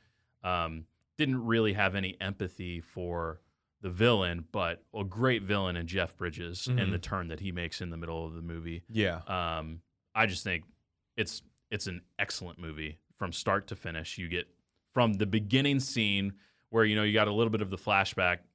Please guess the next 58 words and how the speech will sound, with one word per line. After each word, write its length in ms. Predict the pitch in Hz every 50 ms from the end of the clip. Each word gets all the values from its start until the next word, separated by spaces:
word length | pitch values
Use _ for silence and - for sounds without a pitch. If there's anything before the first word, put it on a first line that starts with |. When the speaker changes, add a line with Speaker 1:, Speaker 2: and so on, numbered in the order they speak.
| _ -
Speaker 1:
aspect 480 | 98 92 92 - - 95 85 82 -
here, 180 | - 87 85 78
but 100 | 82 87
the 60 | 90
beginning 340 | 95 101 101 117 113 107 101
scene 340 | - - 110 101 95 95 92
where 180 | 90 90 90 85
he's 340 | 92 95 90 87 87 - - _ _ _ _ _
selling 400 | - - - 120 107 107 104 101
those 180 | 101 98 92 92
missiles 360 | 104 98 95 - 104 92 92
and 100 | 92 90
all 100 | 90 95
of 60 | 92
a 80 | 92 101
sudden 240 | 110 113 - 98
Speaker 2:
Yeah. 40 | 92
Speaker 1:
they're 140 | 92 90 87
attacked 460 | 87 - - 101 92 87 82 - -
and 100 | 95 87
you're 80 | 90 92
just 240 | 85 90 85 - -
thrown 380 | - - - 101 101 101 98 92
into 200 | 92 90 87 82
this 200 | 82 82 - -
thing 140 | 92 87
in 80 | 82 80
the 80 | 78 78
first 260 | - 85 82 - -
three 160 | - 92 85
minutes. 260 | 80 80 78 73 104
Speaker 2:
Yeah, 80 | 107 104
you're 100 | 92 92
Speaker 1:
It's 80 | 95 98
Speaker 2:
just, 200 | 101 - - - _ _ _ _ - - - _ -
it 80 | 104 113
has 280 | 110 113 117 113 107
his 80 | 107 107
name 220 | 95 95 113 127
on 140 | 131 139 147
it 140 | 151 143 120
and 260 | 104 95 101 92 - - - -
Speaker 1:
And 100 | - 185
you're 120 | 208 208 202
Speaker 2:
it's 120 | - 135
Speaker 1:
enamored 180 | - 160 190 185
Speaker 2:
blown 100 | 139 143
Speaker 1:
with 80 | 143 135
Speaker 2:
it. 20 |
Speaker 1:
the 40 | 120
character. 540 | - - - 117 143 175 147 95 - - 92
Speaker 2:
Exactly. 640 | - 147 127 107 117 131 156 156 127 104 92 85 85
Speaker 1:
The 80 | 92 110
swag 560 | 113 - - 127 139 143 139 123 107 104 95
that 60 | 104
you 120 | 104 170 160
Speaker 2:
Yeah. 80 | 151
Speaker 1:
get 40 | 127